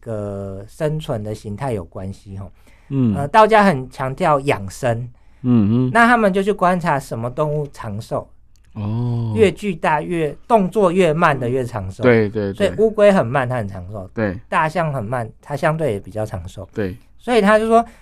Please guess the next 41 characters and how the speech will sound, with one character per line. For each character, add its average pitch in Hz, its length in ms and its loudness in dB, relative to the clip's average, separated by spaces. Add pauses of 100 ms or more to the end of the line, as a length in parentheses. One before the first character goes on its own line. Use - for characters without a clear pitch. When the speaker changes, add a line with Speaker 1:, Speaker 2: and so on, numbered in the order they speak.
(200)
Speaker 1:
如 226 180 4
果 247 160 8
我 165 60 6
们 147 200 0
像 185 280 4
这 170 240 -2
个 156 100 2
猫 143 300 4
一 135 60 0
样 131 160 0
这 139 60 -2
样 131 140 -2
动 127 160 -4
来 110 80 0
动 113 200 -4
去， 110 300 -10
一 175 100 -4
方 175 200 2
面 170 200 0
你 104 120 -8
会 127 140 -4
伤 120 320 -6
身。 104 280 -8 (520)
Speaker 2:
嗯。 113 320 4 (480)
Speaker 1:
那 151 280 2 (360)
就 185 100 -2
是 196 100 2
你 180 140 2
把 160 180 4
能 131 300 -2
量 156 220 2
都 143 160 -2
整 117 220 -8
个 113 160 -4
Speaker 2:
消 113 260 0
耗 110 120 4
完 82 120 0
了。 - 0 -
Speaker 1:
消 139 120 2
耗 131 240 2
le-， 139 180 -2